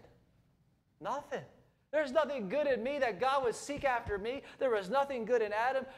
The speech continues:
There was nothing good in the nation of Israel. God says, "I just chose to love you." Does that blow your mind a little bit? That blows my mind a little bit. He chose to love me,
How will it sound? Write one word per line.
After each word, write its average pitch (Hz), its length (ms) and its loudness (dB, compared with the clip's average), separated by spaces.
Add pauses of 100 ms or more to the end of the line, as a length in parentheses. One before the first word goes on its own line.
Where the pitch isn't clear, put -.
There 233 120 4
was 175 220 0
nothing 262 320 -6
good 262 180 6
in 233 100 4
the 214 100 -6
nation 214 320 -12
of 208 120 -4
Israel. 247 300 -2 (240)
God 240 320 -2
says, 202 260 -4
"I 226 180 -10
just 175 300 -12
chose - 420 -8
to 180 80 -18
love 233 280 -8
you." 156 400 -4 (2000)
Does 147 80 -16
that 277 420 -4
blow 226 200 4
your 247 180 2
mind 233 320 0
a 247 40 2
little 254 200 2
bit? 262 260 2 (460)
That 262 160 0
blows 277 260 6
my 208 140 0
mind 220 280 0
a 202 40 0
little 156 240 0
bit. 110 260 -10 (480)
He 277 120 0
chose 277 320 4
to 233 100 -2
love 185 340 2
me, 95 80 -18